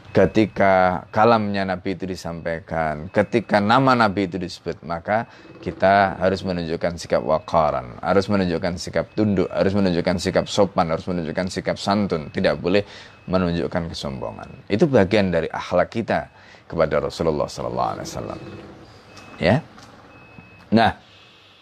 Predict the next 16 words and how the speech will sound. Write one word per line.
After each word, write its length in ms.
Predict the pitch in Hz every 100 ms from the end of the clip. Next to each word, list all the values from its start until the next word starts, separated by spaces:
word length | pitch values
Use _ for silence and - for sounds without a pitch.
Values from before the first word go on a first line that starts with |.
| _ _ -
karena 240 | 139 147 135
itu, 480 | 101 160 233 - - _ _ 143
meskipun 480 | 139 - 226 220 196
ada 240 | 160 151
perbedaan 800 | 147 139 143 143 123 120 131 -
perlakuan 720 | 123 117 117 113 180 120 101
atau 240 | 113 117 117
hukum, 560 | 135 - 92 85 90 - _ -
kalau 240 | 107 117
Al-Quran 480 | 101 107 135 120 131
tadi 400 | 123 110 151 262 - _ _ _ _ _ _ _ _ _ _
hukumnya 480 | - 101 127 120 120
wajib 400 | 135 175 160 175 _ _ - -
dalam 240 | 110 110
keadaan 320 | 110 104 110 104
bersuci. 560 | 101 139 110 165 -